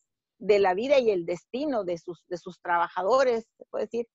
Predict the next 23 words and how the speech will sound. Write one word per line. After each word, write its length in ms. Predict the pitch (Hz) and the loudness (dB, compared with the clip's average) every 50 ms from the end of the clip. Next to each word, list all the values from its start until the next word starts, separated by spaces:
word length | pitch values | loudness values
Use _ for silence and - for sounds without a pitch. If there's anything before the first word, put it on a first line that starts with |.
| _ _ | _ _
Esa 340 | - - - 302 - 233 208 | 2 2 2 2 2 0 0
era 180 | 208 208 202 202 | 2 0 0 -2
una 140 | 202 196 196 | -2 -6 -6
etapa 380 | - - 190 - - 196 208 | -4 -4 -4 -2 -2 -4 -4
feudal, 440 | - 185 180 180 190 202 220 233 - _ | -4 -6 -8 -2 0 0 0 0 -2 _
era 320 | - 214 226 226 220 208 _ _ _ _ _ _ _ _ _ - | 0 2 2 2 2 0 _ _ _ _ _ _ _ _ _ -4
ese 220 | 214 202 - 233 214 | -4 -2 0 2 0
modo 340 | 214 214 233 262 285 285 247 | 2 2 2 2 2 2 0
de 220 | 202 202 202 185 | -2 -4 -8 -8
producción 840 | - - 196 190 190 180 180 185 - - - 220 220 240 254 254 247 _ _ _ _ _ _ - | -12 -10 -8 -8 -6 -6 -8 -10 -10 -6 -2 2 2 2 2 0 -4 _ _ _ _ _ _ -4
a, 460 | 208 196 190 175 175 170 170 165 156 - | -2 -2 -2 -2 -2 -4 -6 -6 -8 -8
a, 420 | - 175 175 170 165 160 - - 180 | -6 -6 -4 -4 -4 -4 -4 -4 -6
aquí 460 | 175 - - 220 247 262 269 262 233 | -6 -4 -4 -4 -2 -2 0 2 0
en 100 | 202 190 | 0 0
nuestro 300 | 190 180 - - 185 170 | -4 -10 -12 -10 -10 -8
país, 420 | - 175 170 170 202 240 269 285 - _ _ _ _ _ - | -6 -4 -4 -2 -2 -4 -4 -8 -10 _ _ _ _ _ -10
no 480 | 208 196 220 220 226 226 226 254 294 320 | -4 -2 0 2 2 2 2 2 2 2
del 220 | 349 370 392 381 | 2 2 0 0
feudalismo 720 | - 320 254 254 247 254 247 247 254 262 254 247 254 233 - | 2 2 0 2 2 0 -2 -2 -2 -4 -4 -4 -6 -6 -4
clásico 580 | - 254 269 294 285 - 262 220 - 214 196 | -2 0 0 0 -2 -4 -8 -10 -6 -6 -4
de, 180 | 180 190 185 185 | -4 -2 -4 -2
de 80 | 180 185 | -2 -2
Europa, 560 | 185 185 196 233 247 240 - 196 - 170 | 0 2 4 2 2 2 0 -4 -6 -6